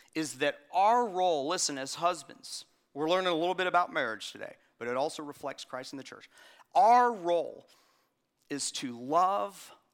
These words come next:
our wives. And he says, "As Christ loved the church."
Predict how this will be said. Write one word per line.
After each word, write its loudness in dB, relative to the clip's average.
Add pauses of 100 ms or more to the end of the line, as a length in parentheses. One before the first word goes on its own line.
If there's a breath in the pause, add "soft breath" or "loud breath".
our 2
wives. -8 (1300)
And -20
he -16
says, -2 (580)
"As -12
Christ -10 (460)
loved -18 (840)
the -20
church." -20